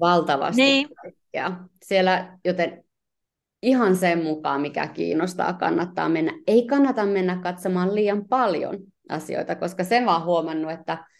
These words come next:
Speaker 1: jos valitsee vaikka kolme paikkaa, missä haluaa käydä, niin siitä voi tulla jo liikaa. Se on, se on niin stimuloiva
Speaker 2: Mm.
Speaker 1: ympäristö, että kahde-, kahden,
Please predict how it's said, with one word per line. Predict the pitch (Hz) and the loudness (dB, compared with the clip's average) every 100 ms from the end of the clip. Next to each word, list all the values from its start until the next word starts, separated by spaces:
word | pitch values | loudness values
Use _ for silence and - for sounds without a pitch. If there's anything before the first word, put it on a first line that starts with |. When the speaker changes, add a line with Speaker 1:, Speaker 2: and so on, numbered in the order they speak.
| _ _ _ _ | _ _ _ _
Speaker 1:
jos | 180 180 | 2 4
valitsee | 185 180 180 175 | 4 4 2 0
vaikka | 160 170 - 165 - _ | 0 -4 -4 -6 -6 _
kolme | 214 208 180 151 | 6 8 6 2
paikkaa, | 139 135 131 - 131 | -2 -2 -4 -4 -4
missä | 127 - 143 | -2 -6 -8
haluaa | 143 - - - | -6 -6 -4 -4
käydä, | 156 143 143 147 | -4 -6 -4 -4
niin | 147 | -6
siitä | 147 170 170 143 | -4 -4 -4 -4
voi | 156 | -4
tulla | - 147 139 | -4 -6 -4
jo | - 147 | -6 -8
liikaa. | 156 156 151 - - - _ _ _ _ - | -6 -6 -8 -12 -14 -16 _ _ _ _ -2
Se | 170 | 0
on, | 165 | 0
se | - | 2
on | 180 | 6
niin | 185 180 | 6 4
stimuloiva | 180 214 196 165 139 147 - | 2 0 2 2 0 -4 -4
Speaker 2:
Mm. | - | -2
Speaker 1:
ympäristö, | 214 196 190 _ - - _ _ | 0 0 -6 _ -20 -20 _ _
että | 151 156 143 143 _ | -6 -2 -6 -6 _
kahde-, | 190 185 170 143 - | 2 4 4 2 0
kahden, | 196 190 160 147 - | 0 0 -2 -4 -12